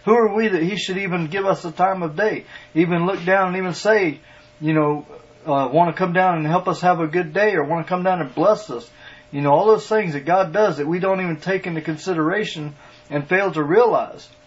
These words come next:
And yet, He's concerned with us. And David says here in Psalms chapter eight, and this is the verse that I got, that I got to reading the other day, this, this whole chapter right here, and I got to looking at it,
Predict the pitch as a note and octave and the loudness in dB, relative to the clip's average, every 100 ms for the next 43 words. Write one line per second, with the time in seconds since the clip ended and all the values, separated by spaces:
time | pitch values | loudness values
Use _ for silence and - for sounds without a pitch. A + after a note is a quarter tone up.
0 | _ - _ _ - - - - - C#3 | _ -20 _ _ -20 -20 -20 -20 -10 -4
1 | C#3+ F#3 E3+ - _ _ _ - E3+ D#3+ | 0 2 0 -4 _ _ _ 0 0 0
2 | D#3 D3 - F3+ C#3 B2+ C#3 D3 - - | -4 -4 -2 -2 -2 -4 0 0 -2 -10
3 | - - - - - - B2+ C#3+ G#3 F#3+ | -20 -20 -20 -20 -20 -14 -4 0 2 0
4 | - F3 D#3 F3+ D#3 - F#3 F3+ D#3 - | 0 0 0 -2 -2 0 2 2 0 -2
5 | E3+ D#3+ - D3 C#3+ - F#3+ G#3 D#3+ - | 0 0 -2 -4 -4 -2 0 0 -4 -12
6 | - - - - - _ _ _ _ _ | -20 -20 -20 -20 -20 _ _ _ _ _
7 | - C3+ F3+ F3+ G3 D#3 D#3 F#3 - D#3+ | -12 -2 -2 -2 -2 -2 2 0 0 0
8 | D3 D3 D#3+ D3 C#3+ D3+ C#3 C#3 C3+ D#3 | 2 4 2 0 -8 -4 0 0 2 0
9 | D3+ C3+ D3+ G#3+ E3 C#3+ C#3+ C3 E3+ F3 | 2 0 0 0 0 2 0 0 -2 0
10 | C3 - C#3+ C3+ F3 E3+ - F#3 G#3 - | -4 -4 -6 2 2 2 -2 0 0 0
11 | C#3+ C3 C3+ C3 C3 D#3+ C#3+ D#3 G#3 E3+ | 0 0 -2 -4 0 0 0 -2 -2 -4
12 | C3+ B2+ B2 | -2 -2 -4